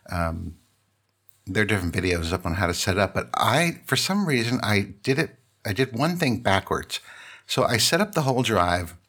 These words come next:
and then I saw on a video where for safety or for security reasons, you wanna change the, change it from a,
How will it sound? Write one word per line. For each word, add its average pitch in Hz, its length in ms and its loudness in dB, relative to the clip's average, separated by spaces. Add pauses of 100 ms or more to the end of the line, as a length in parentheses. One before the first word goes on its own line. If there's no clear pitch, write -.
(680)
and 113 160 2
then 135 140 2
I 120 100 2
saw - 240 0
on 123 140 -2
a 143 40 2
video 110 380 2
where 90 360 0
for 95 140 -2
safety 101 720 0
or 95 120 0
for 85 260 -2
security 151 500 0
reasons, 90 380 -2 (460)
you 107 140 0
wanna 101 180 2
change 120 720 2
the, 87 560 -2 (320)
change 127 300 0
it - 160 -4
from 98 280 0
a, 85 360 -2